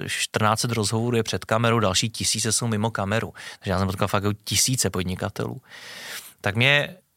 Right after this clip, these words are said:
to naučilo, že jako není moc velký rozdíl mezi někým, kdo dělá miliardovou firmu, a mezi někým,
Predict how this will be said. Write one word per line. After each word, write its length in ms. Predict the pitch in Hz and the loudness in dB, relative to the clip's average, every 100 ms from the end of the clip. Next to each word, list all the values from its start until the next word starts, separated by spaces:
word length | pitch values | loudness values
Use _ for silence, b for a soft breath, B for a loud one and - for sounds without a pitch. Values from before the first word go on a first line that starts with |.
| _ | _
to 100 | - | 0
naučilo, 640 | 160 131 131 120 139 131 139 | 4 4 4 2 4 4 2
že 420 | 143 143 143 147 156 _ _ | 4 4 4 2 -2 _ _
jako 180 | - 156 | -6 0
není 520 | 151 147 160 190 220 | 4 6 6 6 4
moc 300 | 202 147 131 | 4 4 4
velký 500 | 120 123 123 139 143 | 4 2 2 0 2
rozdíl 480 | 135 120 120 120 123 | 2 0 -2 -2 0
mezi 240 | 117 120 | 0 -2
někým, 360 | 131 113 - 127 | -2 -4 -4 -4
kdo 140 | 127 | -2
dělá 280 | 120 120 127 | 0 2 2
miliardovou 720 | 123 117 113 117 123 131 135 | 0 0 2 0 0 -2 -2
firmu, 520 | 139 123 120 120 120 | -2 -4 -2 -2 0
a 60 | 123 | 0
mezi 240 | 117 113 | 0 -2
někým, 440 | 127 117 104 123 | 0 0 -2 -2